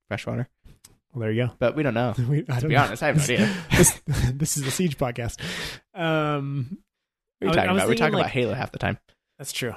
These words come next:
Speaker 2: It's a Salo, Siege-Lo, Siege-Lo, Siege-Lo podcast.
Speaker 1: Siege, Siege.
Speaker 2: Uh, I was thinking for somebody's elite,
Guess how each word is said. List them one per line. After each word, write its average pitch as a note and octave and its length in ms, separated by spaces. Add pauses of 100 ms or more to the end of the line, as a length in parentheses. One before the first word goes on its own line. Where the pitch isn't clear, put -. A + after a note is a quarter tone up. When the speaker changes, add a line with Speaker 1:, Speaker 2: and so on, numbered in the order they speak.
Speaker 2:
It's C3+ 260
a B2+ 100
Salo, A2+ 800
Siege-Lo, C3 840
Siege-Lo, G#2 680 (200)
Siege-Lo B2 400
podcast. - 360
Speaker 1:
Siege, - 500
Siege. - 380 (640)
Speaker 2:
Uh, C#3 560 (240)
I - 40
was D#3 100
thinking G3 500
for F3 120
somebody's G#3+ 500
elite, C#3+ 520